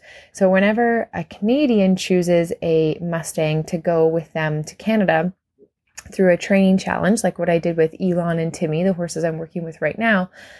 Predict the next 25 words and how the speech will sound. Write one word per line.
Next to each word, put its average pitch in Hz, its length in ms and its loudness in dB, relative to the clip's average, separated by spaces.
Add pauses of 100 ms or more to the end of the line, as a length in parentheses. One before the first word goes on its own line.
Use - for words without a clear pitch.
(240)
they 196 680 2
have 190 220 0
actually 180 420 -2
been 170 460 -2 (440)
passed 175 540 -2
by 170 520 2
Americans 170 760 0
three 170 280 -4
times 156 520 -4
already 151 440 0
at - 140 0
different 160 440 -2
adoption 160 500 -4
events, 160 480 -2 (320)
whether 165 260 4
they're 151 240 2
auctions 156 640 0
or 147 80 0
training 160 400 -2
challenges, 151 480 -4
they 170 60 -8
have 165 260 -6
not 165 180 -6
been 156 160 -4
chosen. 147 540 -6